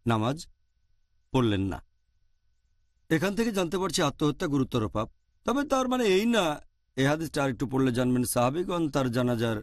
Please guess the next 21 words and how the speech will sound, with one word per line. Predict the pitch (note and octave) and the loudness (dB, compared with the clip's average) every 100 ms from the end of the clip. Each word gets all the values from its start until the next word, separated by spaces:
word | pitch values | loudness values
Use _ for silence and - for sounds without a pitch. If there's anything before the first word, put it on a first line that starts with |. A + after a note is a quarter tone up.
| - | -4
নামাজ | G#2+ G#2 - | -2 -2 -2
পড়েছিলেন। | A2 - A2 C#3 - _ _ _ _ - | -4 -2 0 0 -2 _ _ _ _ -2
ব্যাপারটা | D#3 F#3+ - F3+ | 0 0 0 0
এমন | F3+ A#3+ | 2 0
না | C4 | 0
যে | B3+ A3 | 0 0
কেউ | G3+ | 2
আত্মহত্যা | E3+ D#3+ D#3+ C3 D#3 | 0 2 0 2 -2
করলে | D3 C#3+ C#3 | 2 2 2
সেটা | C3+ B2+ C3 A#2+ - | 2 2 2 0 -2
শিরকের | - D#3+ F#3+ | -2 0 0
সমান | C#3+ C3+ B2 A2+ - - | 0 2 2 0 -8 -6
পাপ | A2 G2+ | -4 0
হবে। | G2+ G#2+ D3 _ _ _ _ _ _ _ A#2 | 0 0 -2 _ _ _ _ _ _ _ 0
আত্মহত্যা | B2 - F3+ - B3 | 0 2 0 0 0
সবচেয়ে | - A3+ - D4 | 2 -2 -4 -2
বড় | C4+ A3 | 0 0
গুনাহ | F3+ E3 C3 | 2 2 2
না, | F#3+ | 0
বড় | A3+ A3+ A3+ | 0 2 2
গুনাহ, | E3+ C#3+ F2 | 2 2 0